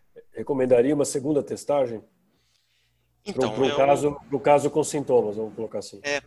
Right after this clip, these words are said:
Speaker 2: é. É, eu acredito que sim, Marcelo. Eu acho que seria, é, até custoso recomendar uma segunda testagem pra todo paciente negativo,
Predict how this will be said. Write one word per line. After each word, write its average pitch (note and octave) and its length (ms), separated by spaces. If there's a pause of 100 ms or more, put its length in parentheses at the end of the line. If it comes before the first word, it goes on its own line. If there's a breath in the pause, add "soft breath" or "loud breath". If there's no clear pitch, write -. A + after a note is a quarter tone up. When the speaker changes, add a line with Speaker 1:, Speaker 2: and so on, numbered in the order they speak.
Speaker 2:
é. C#3+ 200 (360 loud breath)
É, D3 340
eu D3+ 220
acredito D#3 460
que - 100
sim, C#3+ 220
Marcelo. B2 340
Eu B2 40
acho - 180
que C3+ 60
seria, C3+ 760
é, A#2 680 (180)
até A#2 300
custoso E3 880
recomendar D3 720
uma D3 100
segunda C#3 420
testagem C3 560
pra B2+ 200
todo C#3+ 360
paciente C3 540
negativo, B2 720